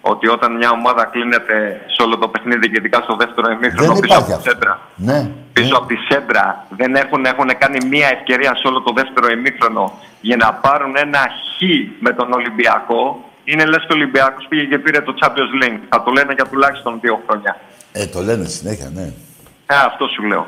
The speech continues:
Speaker 1: Αυτό σου λέω.
Speaker 2: Έχεις δίκιο.
Speaker 1: Αυτό σου λέω. Εγώ είμαι πάρα πολύ περήφανος για την ομάδα μου, γιατί πιστεύω στο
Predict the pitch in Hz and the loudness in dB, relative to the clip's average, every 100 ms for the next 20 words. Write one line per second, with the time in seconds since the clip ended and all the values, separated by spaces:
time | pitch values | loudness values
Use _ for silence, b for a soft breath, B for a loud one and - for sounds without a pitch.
0 | - - _ - - 110 107 92 85 85 | -10 -20 _ -12 -4 -2 0 0 -2 -2
1 | 95 117 104 117 90 65 - - _ _ | 0 0 0 -2 -4 -8 -14 -20 _ _
2 | _ _ _ _ _ 104 113 110 - 104 | _ _ _ _ _ -2 0 0 2 2
3 | 110 131 135 113 135 127 117 113 113 110 | 4 2 2 2 2 2 0 -2 0 0
4 | 110 104 104 104 104 104 120 123 123 113 | 0 -2 -2 -2 0 2 2 0 -2 -2
5 | 107 120 117 113 107 104 104 104 101 - | -2 0 0 0 0 -2 -2 -6 -12 -16
6 | - - - 107 107 123 107 | -18 -20 -4 0 2 0 0